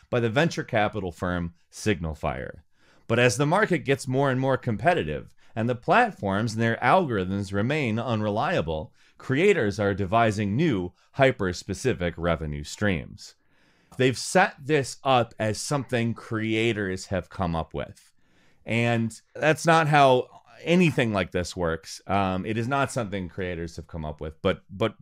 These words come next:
I just want people to keep that in mind as we move forward. One comes in the form of Nunu, a startup in Los Angeles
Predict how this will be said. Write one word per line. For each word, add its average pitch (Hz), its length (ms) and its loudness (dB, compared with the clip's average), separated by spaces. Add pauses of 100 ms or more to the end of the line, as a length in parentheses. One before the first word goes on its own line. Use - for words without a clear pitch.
(420)
I 131 160 0
just 151 220 -2
want 139 360 2
people 131 280 -4
to - 160 -4
keep 117 320 -6
that 110 260 2
in 98 120 -4
mind 92 500 -6
as 92 220 -4
we 92 80 -8
move 85 260 -6
forward. 80 420 -6 (280)
One 226 340 0
comes 180 400 2
in 151 80 2
the 127 100 0
form 113 400 0
of 98 160 0
Nunu, 110 760 0 (260)
a 113 140 0
startup 156 560 2
in 104 100 -4
Los 104 300 -4
Angeles 85 680 -6